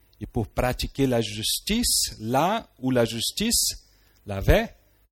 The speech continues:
condamné. C'était connu donc comme la revanche de Fabien. Mes amis, le Seigneur Dieu aussi a prophétisé un jour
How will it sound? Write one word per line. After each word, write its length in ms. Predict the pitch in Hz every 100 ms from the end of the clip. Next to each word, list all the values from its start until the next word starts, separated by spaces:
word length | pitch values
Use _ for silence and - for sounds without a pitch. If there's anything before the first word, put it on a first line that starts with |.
| _
condamné. 680 | 117 110 113 107 95 82 - - _ _ _ _ _ _ _ _
C'était 280 | - - 123
connu 300 | - 117 131
donc 200 | 120 123
comme 200 | 117 110
la 200 | 104 113
revanche 760 | 110 107 104 170 180 - - - - _ _ _ -
de 380 | 98 123 135 - -
Fabien. 420 | 117 113 110 92 - - _ _ _ -
Mes 180 | 123 147
amis, 360 | 165 226 214 - _ - - _ _ _ _ _ _ _ -
le 80 | 110
Seigneur 440 | - 165 214 185
Dieu 200 | 139 175
aussi 560 | 156 - - 180 208 - - -
a 120 | 139
prophétisé 1080 | 127 170 170 - 147 - 127 110 139 170 175
un 200 | 143 139
jour 840 | 127 104 131 180 202 208 202 180